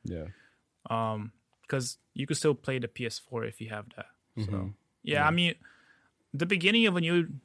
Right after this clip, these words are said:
Speaker 2: generation for a console is, console is always tricky. And I, I think you should always wait a one to two years.
Speaker 1: Yeah.
Speaker 2: People jump on it on the hype. I think that's what happened to me.
Speaker 1: Hype it.
Speaker 2: Especially
Speaker 1: And
Speaker 2: 'cause,
Speaker 1: it
Speaker 2: like,
Speaker 1: was gonna happen to me too, 'cause I was
Speaker 2: especially
Speaker 1: ready to
Speaker 2: because,
Speaker 1: spend that
Speaker 2: like,
Speaker 1: money. I was like, "Oh."
Speaker 2: like, yo, I got it. A lot of
Speaker 1: Yeah.
Speaker 2: people didn't. Hell yeah.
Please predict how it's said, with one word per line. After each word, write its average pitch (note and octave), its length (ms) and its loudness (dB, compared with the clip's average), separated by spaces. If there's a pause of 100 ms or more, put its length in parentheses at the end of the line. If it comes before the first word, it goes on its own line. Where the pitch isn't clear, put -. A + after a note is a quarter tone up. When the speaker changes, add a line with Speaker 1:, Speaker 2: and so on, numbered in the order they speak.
(320)
Speaker 2:
generation C3 540 2
for C3+ 160 0
a B2+ 40 0
console B2 500 0
is, A#2 340 -4
console A#2+ 440 2
is A#2 100 0
always A#2 220 2
tricky. A2+ 520 -6 (180)
And A#2 100 -2
I, A2+ 120 0 (280)
I A#2+ 60 -4
think C3 420 -4
you C3 80 -2
should C3 220 -4
always C3 320 0
wait B2 200 0
a A2+ 60 0
one A#2 280 -2
to B2+ 100 -6
two - 180 -8
years. A2 560 -8
Speaker 1:
Yeah. G2+ 240 -8
Speaker 2:
People D#3+ 240 2
jump C#3+ 260 2
on C3+ 100 2
it B2+ 100 0
on B2 80 2
the A2+ 80 0
hype. A2 300 -4
I A2+ 80 0
think B2+ 220 -2
that's - 220 -6
what A#2 120 -6
happened A2+ 280 -2
to G#2 60 0
me. A2 180 2
Speaker 1:
Hype G2+ 240 0
it. - 160 -8
Speaker 2:
Especially D3+ 380 8
Speaker 1:
And E3+ 100 10
Speaker 2:
'cause, F3 140 10
Speaker 1:
it - 20 12
Speaker 2:
like, - 140 10
Speaker 1:
was C#3+ 160 10
gonna D3+ 160 10
happen C#3 220 6
to C3+ 40 8
me C3 140 6
too, D3 140 2
'cause F3+ 160 4
I - 80 12
was E3+ 100 10
Speaker 2:
especially G#3+ 320 12
Speaker 1:
ready F#3 100 6
to F#3+ 60 2
Speaker 2:
because, - 40 -2 (120)
Speaker 1:
spend D#3 120 10
that F3 40 12
Speaker 2:
like, D#3 140 10
Speaker 1:
money. A#2 280 2
I G#2+ 40 0
was A2 280 -6
like, B2+ 160 -6
"Oh." C#3 80 2
Speaker 2:
like, C#3+ 260 2
yo, D#3+ 120 8
I C#3+ 100 4
got D3+ 300 4
it. B2 260 6
A - 80 -4
lot D3 140 8
of D#3 40 8
Speaker 1:
Yeah. - 40 4
Speaker 2:
people E3 180 8
didn't. D#3+ 380 10
Hell F3+ 220 10
yeah. E3 320 8